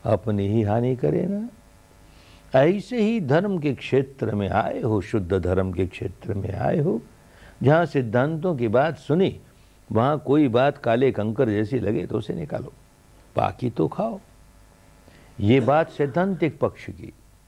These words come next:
व्यवहारिक पक्ष में तो निकालने को कुछ है ही नहीं। शील है, समाधि है, प्रज्ञा है, शील है, समाधि है, प्रज्ञा है।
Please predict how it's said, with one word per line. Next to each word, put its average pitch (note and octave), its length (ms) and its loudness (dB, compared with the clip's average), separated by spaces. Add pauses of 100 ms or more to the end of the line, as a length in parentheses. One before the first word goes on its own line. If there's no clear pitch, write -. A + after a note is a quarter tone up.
(1500)
व्यवहारिक A#2 720 2
पक्ष - 280 -4
में A2+ 180 -2
तो G#2 140 -6
निकालने G2+ 580 -4
को E2+ 140 -6
कुछ - 280 -8
है C3 160 -6
ही B2+ 160 -2
नहीं। B2+ 280 -4 (640)
शील B2 340 0
है, F#2 260 -2 (320)
समाधि G2 520 0
है, F#2+ 260 -6 (140)
प्रज्ञा - 380 0
है, - 240 -4 (380)
शील - 320 0
है, G2 260 0
समाधि G#2 580 -2
है, F#2 180 -2
प्रज्ञा G#2+ 480 -4
है। G#2 200 -6